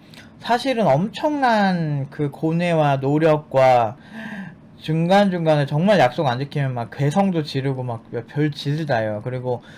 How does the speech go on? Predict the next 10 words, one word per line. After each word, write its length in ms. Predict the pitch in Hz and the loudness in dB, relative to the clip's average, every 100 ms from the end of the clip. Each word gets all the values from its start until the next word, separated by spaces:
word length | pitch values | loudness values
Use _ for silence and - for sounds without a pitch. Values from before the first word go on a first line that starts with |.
| - - | -20 -6
중간중간 680 | 151 156 180 165 151 135 | -2 2 2 0 0 0
매일매일 680 | 117 135 196 220 185 156 147 | 2 4 6 6 4 2 2
리포팅 440 | 131 175 170 170 | 0 -2 -2 -2
되는 240 | 147 139 135 | -2 0 0
거 80 | 135 | 0
확인해가지고 800 | 175 185 180 170 143 135 127 123 | 0 -2 -2 -2 0 -2 -4 -6
이거 220 | 123 131 | -6 -6
고치라고 500 | 135 - 135 123 110 | -6 -6 -4 -2 -2
알려주기도 560 | 107 127 127 123 123 | -4 -6 -6 -10 -10
하고. 300 | 120 117 123 | -12 -12 -16